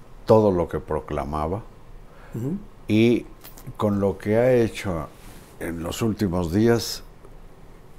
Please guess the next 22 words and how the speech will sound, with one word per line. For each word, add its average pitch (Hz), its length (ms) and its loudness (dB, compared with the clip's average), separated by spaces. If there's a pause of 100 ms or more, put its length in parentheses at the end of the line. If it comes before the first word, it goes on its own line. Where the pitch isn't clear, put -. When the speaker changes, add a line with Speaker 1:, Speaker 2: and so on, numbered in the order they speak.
(140)
Speaker 1:
no 123 220 0
tengo 107 360 0
la 90 140 0
menor 90 340 0
duda 101 300 4
de 87 120 0
que 85 140 -6
está - 440 2
dinamitando 98 1200 0 (720)
lo 90 180 -4
que 82 120 -6
conocemos 98 800 -4 (720)
como 78 600 -4 (280)
división 87 600 -6
de 85 80 -4
poderes 98 800 -4 (880)
y 101 320 2
buena 101 360 0
parte 101 600 0 (560)
de 87 120 -6
las 76 340 -6
libertades 92 1400 0